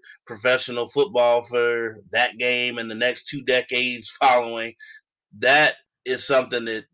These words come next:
that if they do wanna handle that and it shouldn't have happened and what should, you know, take place per rules, that's fine. Reprimand them,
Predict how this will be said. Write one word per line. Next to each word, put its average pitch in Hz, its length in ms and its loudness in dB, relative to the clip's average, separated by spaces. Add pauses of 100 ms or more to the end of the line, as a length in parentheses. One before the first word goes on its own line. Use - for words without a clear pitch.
(160)
that 113 180 -10
if 107 120 -10
they 113 160 -4
do 127 160 -6
wanna 139 240 0
handle 135 340 0
that 135 240 0
and 120 120 -6
it 104 120 -10
shouldn't 131 280 -4
have 123 100 -6
happened 131 420 -2
and 113 100 -6
what 117 180 -4
should, 131 360 -4 (320)
you 127 120 -6
know, 123 120 -2
take 131 280 -4
place 131 260 -4
per 131 260 -2
rules, 131 340 0
that's 127 220 -2
fine. 127 500 0
Reprimand 123 500 -2
them, 123 200 -4